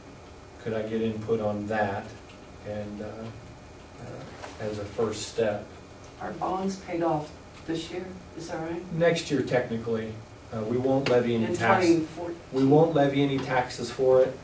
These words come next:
Speaker 1: next year at all, but we still have to pay some of that, but it's from cash reserve that we've already built up in that bond fund. If that makes sense.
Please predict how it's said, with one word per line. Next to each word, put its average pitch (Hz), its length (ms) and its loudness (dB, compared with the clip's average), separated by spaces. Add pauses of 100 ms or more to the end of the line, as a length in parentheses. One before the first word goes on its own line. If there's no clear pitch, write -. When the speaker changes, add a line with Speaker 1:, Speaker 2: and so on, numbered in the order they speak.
Speaker 1:
next 120 400 -4
year 123 200 2
at 113 80 4
all, 120 340 4 (460)
but 113 240 0 (100)
we 117 80 0
still 113 220 0
have 104 200 0
to 104 60 -6
pay 104 280 -2
some 101 280 -6
of 98 140 -8
that, 104 320 -2
but 110 140 -2
it's 104 280 -6
from 104 420 -4 (460)
cash 101 320 0
reserve 95 400 -8 (560)
that 120 140 -6
we've 101 160 -4
already 98 360 -2 (240)
built 107 260 -2
up 107 200 0
in 104 160 -6
that 101 340 -10
bond 101 300 -4
fund. - 260 -10 (420)
If - 1600 -16
that 107 160 -4
makes 98 200 -8
sense. - 360 -8